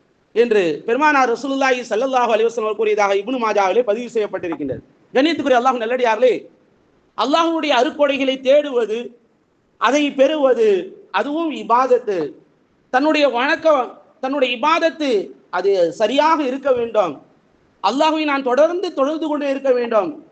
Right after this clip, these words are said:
எனக்கும் என் ரப்புக்கும் மத்தியில நான் செய்யக்கூடிய கடமைகள், தொழுகை, நோன்பு, ஜகாத், ஹஜ், இவைகளுக்கெல்லாம் நம்முடைய வாழ்க்கையினுடைய, இப்ப ஜகாத், ஹஜ் இருக்கின்றது அல்லவா,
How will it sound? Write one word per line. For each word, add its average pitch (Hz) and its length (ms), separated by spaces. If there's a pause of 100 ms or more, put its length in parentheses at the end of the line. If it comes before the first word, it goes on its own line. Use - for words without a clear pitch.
எனக்கும் 269 380
என் 262 100
ரப்புக்கும் 285 440
மத்தியில 254 460
நான் 208 160
செய்யக்கூடிய 240 460
கடமைகள், 214 540 (1200)
தொழுகை, 233 460 (380)
நோன்பு, 208 580
ஜகாத், 247 520 (400)
ஹஜ், 269 240
இவைகளுக்கெல்லாம் 294 920 (520)
நம்முடைய 247 400
வாழ்க்கையினுடைய, 269 800 (680)
இப்ப 220 280
ஜகாத், 302 540 (100)
ஹஜ் 262 160
இருக்கின்றது 269 380
அல்லவா, 214 420